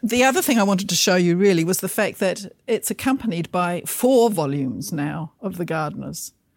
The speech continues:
So the Gardener's Dictionary has now morphed from one volume that we saw at, in seventeen fifty-nine to four.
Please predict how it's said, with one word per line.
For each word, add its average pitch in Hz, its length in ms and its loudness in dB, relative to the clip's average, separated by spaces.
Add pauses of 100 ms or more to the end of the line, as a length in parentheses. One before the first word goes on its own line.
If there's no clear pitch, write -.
(140)
So 202 240 0
the 202 100 0
Gardener's 214 480 0
Dictionary 143 760 -4
has 190 200 -2
now 180 240 -2
morphed 175 640 -2
from 170 340 -6
one 175 240 -2
volume 156 400 -4
that 160 140 -6
we 170 100 -4
saw 160 400 -4
at, - 360 -10 (440)
in 160 380 -6
seventeen 165 420 -6
fifty-nine 160 640 -4
to - 100 -10
four. 160 460 -2